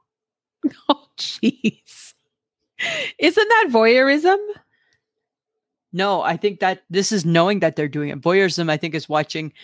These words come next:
Speaker 1: Oh,
Speaker 2: is just
Speaker 1: that's right.
Speaker 2: watching
Speaker 1: And nobody knows.
Speaker 2: strangers.
Speaker 1: Okay, yes,
Speaker 2: Nobody
Speaker 1: okay.
Speaker 2: knows. This is,
Speaker 1: Ugh.
Speaker 2: but why is it called cuckolding?
Speaker 1: I have no idea.
Speaker 2: Like, where do they get that name from?
Speaker 1: Well.
Speaker 2: Cuckolding. Cuck,
Speaker 1: <laughs>
Speaker 2: C U C K. Cuck.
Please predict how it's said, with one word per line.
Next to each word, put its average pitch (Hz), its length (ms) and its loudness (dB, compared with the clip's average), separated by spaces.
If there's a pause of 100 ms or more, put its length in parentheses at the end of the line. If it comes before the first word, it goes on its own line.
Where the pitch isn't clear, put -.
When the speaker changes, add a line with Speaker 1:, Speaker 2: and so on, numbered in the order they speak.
Speaker 1:
Oh, 202 260 2
Speaker 2:
is 202 80 0
just 202 160 0
Speaker 1:
that's - 40 -4
right. 180 320 2
Speaker 2:
watching 131 80 -14 (200)
Speaker 1:
And 202 140 -2
nobody 202 300 -2
knows. 175 260 0
Speaker 2:
strangers. 139 220 -6
Speaker 1:
Okay, 190 340 0
yes, 165 300 0
Speaker 2:
Nobody 165 260 0
Speaker 1:
okay. 190 100 2
Speaker 2:
knows. 151 320 -4 (420)
This 240 100 4
is, 269 60 6
Speaker 1:
Ugh. 339 420 2 (220)
Speaker 2:
but 208 120 -4
why 214 160 4
is 247 100 0
it 254 80 -2
called 214 320 0 (300)
cuckolding? 160 600 -10 (260)
Speaker 1:
I 320 80 0
have 392 200 -2
no 262 360 0
idea. 254 480 0 (280)
Speaker 2:
Like, 180 120 -6
where 202 100 2
do 202 60 4
they 208 100 2
get 185 160 0
that 180 160 0
name 175 220 -6
from? 147 280 -10 (1300)
Speaker 1:
Well. 196 440 2 (440)
Speaker 2:
Cuckolding. 160 560 -4 (240)
Cuck, 214 260 0 (100)
Speaker 1:
<laughs> 196 80 -14
Speaker 2:
C - 260 -4
U 208 200 2
C 190 220 -2
K. 143 300 -6 (120)
Cuck. - 360 -4